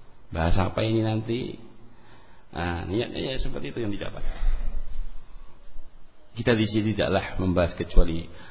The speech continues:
Al-Quran was Sunnah. Insya Allah kami hanya berkata yang ada dalil saja. Kalau ucapan saya tidak ada dalil, nggak usah diambil. Kalau saya membawa dalil, silahkan ambil dalil, so, kalau benar pendalilannya.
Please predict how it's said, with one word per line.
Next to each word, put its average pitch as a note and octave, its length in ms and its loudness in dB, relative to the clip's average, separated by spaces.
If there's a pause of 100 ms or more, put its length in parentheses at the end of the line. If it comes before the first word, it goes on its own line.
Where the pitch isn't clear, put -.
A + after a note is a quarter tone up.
(100)
Al-Quran F#2 640 6
was E2+ 80 -2 (160)
Sunnah. - 560 4 (960)
Insya C#3 320 8
Allah E3 160 10
kami D#3+ 200 12
hanya E3+ 200 12
berkata F#3 640 10
yang D#3 160 10
ada C#3+ 80 10
dalil A#2+ 320 8
saja. G2+ 240 6 (400)
Kalau E3 160 8
ucapan G3+ 320 10
saya G#3+ 160 8
tidak G3 160 8
ada G3+ 160 8
dalil, A#3 320 8
nggak D#3 160 4
usah D#3 80 -2
diambil. A#2+ 320 -2 (1800)
Kalau G2 240 -4
saya G2 160 0
membawa F#2+ 320 2
dalil, G2+ 240 2
silahkan B2 340 0
ambil G#2 320 -2
dalil, F2+ 240 -4
so, F2+ 220 -4
kalau G2 240 -2
benar A2 240 2
pendalilannya. E2+ 640 -6